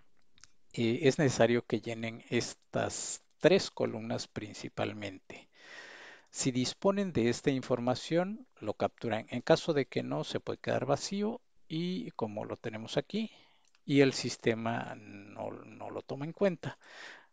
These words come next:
Lo que le interesa al sistema es el I D, el nombre y el precio de venta, para que esto lo importe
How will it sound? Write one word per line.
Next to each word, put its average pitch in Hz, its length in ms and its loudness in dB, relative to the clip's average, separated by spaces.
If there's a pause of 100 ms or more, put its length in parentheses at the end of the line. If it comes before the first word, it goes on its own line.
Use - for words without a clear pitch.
(300)
Lo 123 120 8
que 143 140 8
le 139 80 8
interesa 170 480 4
al 196 100 6
sistema 139 600 0
es 151 340 -2
el 117 520 2
I 131 200 6
D, 208 240 -2 (560)
el 113 300 0
nombre 185 500 2 (420)
y 196 300 0
el 117 140 -2
precio 113 680 -2
de 117 360 -4
venta, - 520 0 (160)
para 107 280 0
que 107 320 -2
esto - 340 -4
lo 101 200 -4
importe 170 640 2